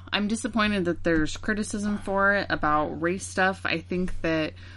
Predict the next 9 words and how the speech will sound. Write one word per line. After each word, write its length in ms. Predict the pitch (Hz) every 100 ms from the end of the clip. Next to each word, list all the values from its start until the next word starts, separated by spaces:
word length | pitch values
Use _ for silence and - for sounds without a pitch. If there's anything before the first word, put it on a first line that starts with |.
| -
racial 280 | - 202 226
criticisms 680 | - 196 185 202 185 190 180
and 100 | 170
conversations 640 | 175 156 156 165 151 160 151
are 60 |
good 220 | 139 160
and 100 | 156
important, 560 | 151 143 160 160 175 180 - - - -
important. 640 | 170 180 294 190 185 -